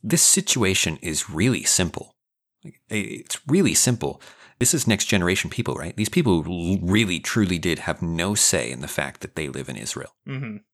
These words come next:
Speaker 1: They had no say in it. This is where they were born.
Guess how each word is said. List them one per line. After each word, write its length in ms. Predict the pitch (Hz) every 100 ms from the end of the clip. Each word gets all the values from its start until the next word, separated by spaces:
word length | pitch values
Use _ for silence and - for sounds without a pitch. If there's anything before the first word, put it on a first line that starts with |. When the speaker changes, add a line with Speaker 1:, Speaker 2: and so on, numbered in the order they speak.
| _
Speaker 1:
They 80 | 98
had 100 | 90
no 280 | 95 95 98
say 200 | - -
in 60 | -
it. 60 | - _ _ _ _ -
This 240 | 104 -
is 140 | 147 127
where 140 | 113
they 120 | 104
were 120 | 95
born. 340 | 85 71 78